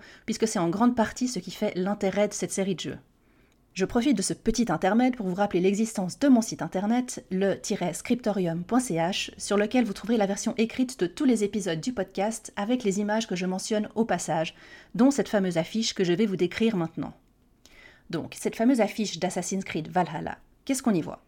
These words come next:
Un grand blond musclé avec des tresses, un regard féroce, une hache dans chaque main, l'homme fort et viril est habillé de cuir et de fourrure, un corbeau perché sur son épaule. Détail ultime, au cas où on n'aurait toujours pas compris, un bateau aligné de boucliers ronds se trouve en arrière-plan.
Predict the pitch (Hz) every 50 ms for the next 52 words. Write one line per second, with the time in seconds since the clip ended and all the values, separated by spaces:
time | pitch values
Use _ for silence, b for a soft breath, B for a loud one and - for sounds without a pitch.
0 | _ _ _ _ _ _ _ 190 175 170 175 226 233 214 208 208 190 190 202 -
1 | - - 202 190 185 - 165 160 160 - - 131 127 - 233 254 277 262 - -
2 | - - _ - - 170 - 185 190 - 175 156 151 - - - 175 185 220 262
3 | 262 - - - - - _ _ 220 208 196 185 - 190 190 180 - - - -
4 | 170 160 - - - - - 247 240 254 269 277 285 - b b b 170 185 180
5 | 180 - - 214 196 180 170 156 160 - 175 190 214 240 254 233 - - - -
6 | 220 180 196 233 220 175 165 - - - 220 214 196 180 156 165 - - 196 -
7 | 175 170 190 196 190 b b b b 151 170 - - 226 190 180 226 226 226 -
8 | 196 202 - - - 220 220 - - - - 196 180 156 151 - - - - -
9 | - _ _ _ _ b b b b b b b b b b - 185 180 - 160
10 | 160 170 190 190 - - 285 277 233 196 - - 175 - 208 180 170 165 170 165
11 | 147 - 147 - - 175 151 143 - - - - - 185 175 - 240 254 254 247
12 | B B B B B B B B _ - 202 180 220 233 233 254 254 233 233 -
13 | 233 240 240 247 240 240 233 220 175 185 170 226 - - 214 185 180 165 170 190
14 | 196 214 - - - 180 - - 226 226 202 180 175 190 196 180 170 - - -
15 | - -